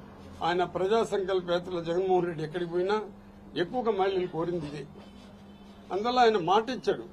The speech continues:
ఇది మేనిఫెస్టోలో కూడా ఒక భగవద్గీతగా, బైబిల్గా, ఖురాన్గా తీసుకొని వచ్చి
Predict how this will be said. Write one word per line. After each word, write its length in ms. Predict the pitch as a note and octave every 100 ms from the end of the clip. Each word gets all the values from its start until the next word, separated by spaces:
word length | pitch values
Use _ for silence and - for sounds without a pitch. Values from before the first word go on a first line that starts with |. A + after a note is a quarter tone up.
| - - - - - - - - - -
ఇది 120 | G3+
మేనిఫెస్టోలో 680 | G3 A#3 B3+ A#3 A3 A3+ G#3+
కూడా 140 | A3
ఒక 100 | G#3
భగవద్గీతగా, 680 | F3 G3 G#3 F#3 G3 F#3+ G3+
బైబిల్గా, 520 | F3 F#3+ F#3 F#3 G3+
ఖురాన్గా 640 | - F#3 G3 G3+ F#3 D#3+
తీసుకొని 320 | E3+ - D3+ C#3+
వచ్చి 200 | C#3 A3